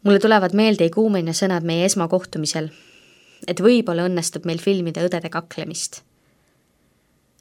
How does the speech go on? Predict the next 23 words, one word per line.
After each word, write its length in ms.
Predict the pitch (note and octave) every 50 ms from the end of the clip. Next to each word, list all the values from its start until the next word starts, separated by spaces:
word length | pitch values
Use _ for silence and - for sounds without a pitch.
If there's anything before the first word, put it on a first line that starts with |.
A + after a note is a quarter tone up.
| - -
Nüüd 240 | A3 A#3+ A#3+ A#3
on 160 | G3+ F#3+ F#3 F3+
üks 180 | F3+ F3+ - -
selline 240 | F3+ E3+ E3+ E3 E3+
olukord 320 | E3+ F3 E3+ E3 E3+ - - -
tõepoolest 520 | F#3 F3+ E3+ E3 E3+ E3 E3 D#3+ - - -
filmilindil, 640 | G3+ F#3+ F3+ F3 D#3+ D#3 D#3 D#3 D3+ D#3+ D#3 D3+ - _ _ _ _ _ _ _ _ _ _ _ _ _ _ _ _ _ _ _ -
aga 200 | G3+ G#3+ A3+ A3
ma 80 | G#3+ G#3 G#3
pole 260 | G#3+ G#3 G3 F3+ F3+ - _ _ -
kindel, 440 | - G#3 F#3+ F3 D#3 - D#3+ D#3 D#3+ - _ _ _ _ _ _ _ _ _ _ _ _ _ _ _ _ _ _ - -
kas 100 | G3+ G3+
ma 100 | G3+ G3+
tahan 220 | B3 A#3 A3+ F3+
seda 220 | - D#3 - E3+ -
filmis 300 | F#3+ F#3+ F3 E3 - -
kasutada. 480 | F#3 F3+ - D#3+ - - - - D#3 C#3+ _ _ _ _ _ _ _ _ _ _ _ _ _ _ _ _ _ _ _ _ _ _ _ _ _ _ _ _ _ _
Kui 160 | - G#3 G#3
hakata 320 | A#3 C4 B3+ B3 A#3+ - G#3
lahkama 400 | A#3 A#3 - - F#3+ F3+ F3+ G#3+
õdede 280 | - A#3 G3+ F#3 F#3 G3
omavahelisi 520 | G#3+ G#3+ G3 F3 F3+ F3 F3 F3 E3+ F3
suhteid, 520 | F3 - B3 A#3+ - - - F3 E3+ E3+